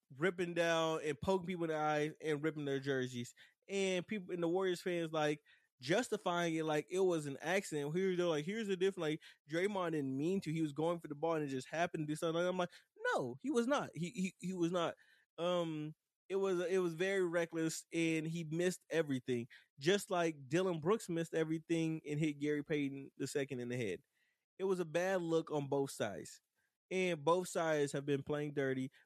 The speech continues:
Both sides have been calling the other team out. You, they're being very vocal. But like I said, it's more annoying with Warriors because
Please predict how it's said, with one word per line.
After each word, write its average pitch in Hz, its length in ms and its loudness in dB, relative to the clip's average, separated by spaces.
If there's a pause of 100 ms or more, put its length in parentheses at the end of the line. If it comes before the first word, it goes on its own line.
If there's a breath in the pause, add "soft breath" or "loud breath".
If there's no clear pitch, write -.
(140)
Both 165 240 2
sides 156 440 0
have 143 140 -2
been 135 120 -4
calling 156 400 0
the 147 100 0
other 147 160 2
team 143 320 -8
out. 135 220 0
You, 135 380 -4
they're 147 100 0
being 151 260 0
very 143 220 0
vocal. 139 480 -2 (420 soft breath)
But 156 260 0 (800)
like 151 120 0
I 165 60 0
said, 160 220 -2
it's 151 160 -4
more 180 200 0
annoying 170 300 0
with 143 120 0
Warriors 139 560 0
because 135 440 0